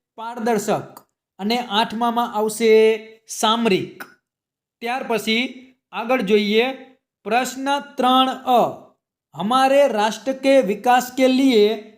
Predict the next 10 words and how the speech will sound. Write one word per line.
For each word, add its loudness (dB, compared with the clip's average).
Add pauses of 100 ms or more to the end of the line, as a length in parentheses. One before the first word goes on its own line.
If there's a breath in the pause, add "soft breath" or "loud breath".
(120)
इनका 0
योगदान 2
लिखिए। -2 (640)
पहलू -2
छे 2
किसान, -2 (600)
तो -8
एमा -2
जवाब 2
आवशे 0